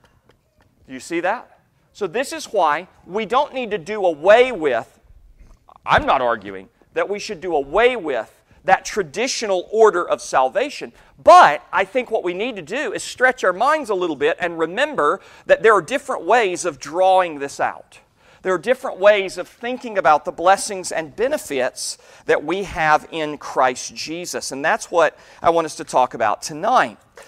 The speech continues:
We can think about salvation as unfolding in a series of events and experiences.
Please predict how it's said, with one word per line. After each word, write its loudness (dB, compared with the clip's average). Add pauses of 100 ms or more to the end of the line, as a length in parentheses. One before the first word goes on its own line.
(140)
We 2
can 0
think -2
about 6
salvation 2
as -2
unfolding -2 (320)
in -2
a -2
series -4
of 0
events -2
and -10
experiences. -12